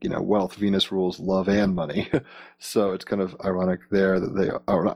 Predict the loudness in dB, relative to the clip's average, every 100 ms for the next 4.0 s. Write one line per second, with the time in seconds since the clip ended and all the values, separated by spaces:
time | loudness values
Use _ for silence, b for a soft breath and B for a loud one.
0 | 0 2 2 0 -2 -2 -2 -4 -6 -8
1 | -6 -4 -2 0 2 2 0 B B B
2 | 0 4 4 4 2 -2 -4 -4 -6 -2
3 | -2 0 2 2 2 0 0 0 -4